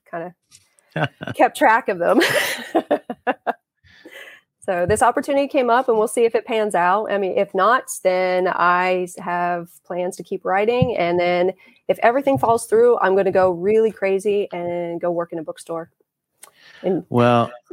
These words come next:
Speaker 2: <laughs> that is an excellent idea. So let's talk. What, what are the books in order, and where can we find them?
Speaker 1: So, uh, it's Shadow Games, the first book, and Deeper Shadow,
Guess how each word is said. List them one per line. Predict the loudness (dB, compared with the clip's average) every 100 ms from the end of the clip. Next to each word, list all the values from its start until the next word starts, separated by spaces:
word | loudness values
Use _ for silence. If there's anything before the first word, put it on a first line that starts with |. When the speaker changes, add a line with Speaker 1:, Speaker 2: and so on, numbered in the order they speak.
| -8 -8 -2
Speaker 2:
<laughs> | -4 -4 -10 -4
that | -2 0
is | -2 -4
an | -6
excellent | -8 -8 -6 -4
idea. | -4 -8 -14 -18 -12 -12 -8 -10 -6 -8 -6 -10
So | 0 0
let's | 2
talk. | 0 0 _
What, | -2 -2 _ -20 -10
what | -4 -2
are | -2
the | -4
books | -4 -6 -4 -8
in | -6
order, | -6 -4 -4 -8
and | -8
where | -8 -8
can | -8
we |
find | -10 -10 -12 -14
them? | -20 -20 _ _ -20 -18 -20 -20 -10
Speaker 1:
So, | 0 2 4 4 2 0 2
uh, | 2 2
it's | -2 -10 -10
Shadow | 0 0 2
Games, | 0 0 -4
the |
first | -4 -4 -2
book, | -4 -4 -14 -20 -10
and | -8 -6 -6 -6 -6 -6 -8 -8
Deeper | -8 -4 -4
Shadow, | -2 0 0 0 -2 -6